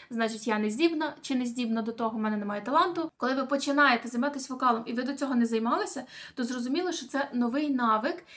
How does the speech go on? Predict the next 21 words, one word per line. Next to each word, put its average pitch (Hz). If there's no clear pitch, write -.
і 269
потрібен 285
певний 262
час 381
для 285
того, 320
щоб 277
ваші 285
м'язи 277
навчилися 269
працювати 247
так, 330
як 233
ви 285
від 269
них 247
хочете, 233
для 226
того, 339
щоб 311
ви 311